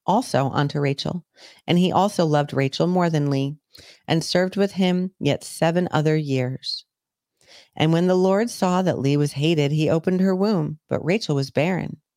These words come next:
And Leah conceived and bare a son, and she called his name Reuben,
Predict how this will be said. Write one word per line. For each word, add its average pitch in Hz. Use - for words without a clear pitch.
And 160
Leah 196
conceived -
and 160
bare 160
a 170
son, 160
and 175
she -
called 202
his 214
name 185
Reuben, 180